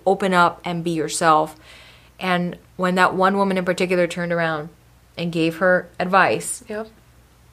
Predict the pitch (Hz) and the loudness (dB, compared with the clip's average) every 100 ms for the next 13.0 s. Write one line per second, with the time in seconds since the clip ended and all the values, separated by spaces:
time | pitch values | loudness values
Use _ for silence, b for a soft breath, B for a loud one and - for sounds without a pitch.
0 | _ _ - _ _ _ 175 165 160 151 | _ _ -20 _ _ _ 0 0 0 -2
1 | - - - 175 165 160 135 113 - 185 | -6 -10 -4 0 0 0 -6 -8 -8 -10
2 | - 262 480 320 208 226 226 233 208 180 | -4 2 2 2 0 2 2 2 2 2
3 | 214 170 - 202 185 180 190 190 - _ | 2 -2 0 -2 -2 -4 -4 -4 -12 _
4 | _ _ B B B B B B _ - | _ _ B B B B B B _ -2
5 | 262 262 240 262 262 214 - 208 202 220 | 0 0 0 4 6 6 4 2 6 6
6 | 220 226 - 240 240 202 170 170 208 202 | 6 2 -4 -2 2 2 0 -4 -4 -2
7 | 180 170 165 185 - - 202 196 214 196 | -4 -4 -4 -4 -6 -2 -2 -2 -4 -4
8 | 190 180 175 196 - 185 175 - 175 - | -4 -8 -8 -10 -8 0 2 2 -4 -4
9 | 196 190 220 220 208 202 214 208 - 190 | -4 -2 0 0 0 0 0 -2 0 -2
10 | 226 185 - 170 190 190 220 - 285 302 | 0 -4 -8 -10 -8 -4 -4 0 2 2
11 | 302 302 320 320 214 185 - 202 185 190 | 4 2 2 2 0 0 -4 -8 0 0
12 | 190 180 175 170 175 - 196 247 220 254 | 2 -2 -2 -2 -2 -6 -10 -8 -8 -10